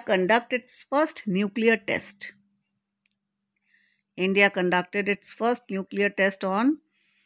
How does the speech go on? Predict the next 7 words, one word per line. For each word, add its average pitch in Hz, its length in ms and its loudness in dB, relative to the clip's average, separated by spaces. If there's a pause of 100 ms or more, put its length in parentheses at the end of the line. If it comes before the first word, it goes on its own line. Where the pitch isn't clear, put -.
(760)
May 277 240 6
nineteen 214 560 4
seventy-four 170 960 0 (1800)
during 294 340 6
the 180 140 4 (120)
government 240 540 4
of 202 500 2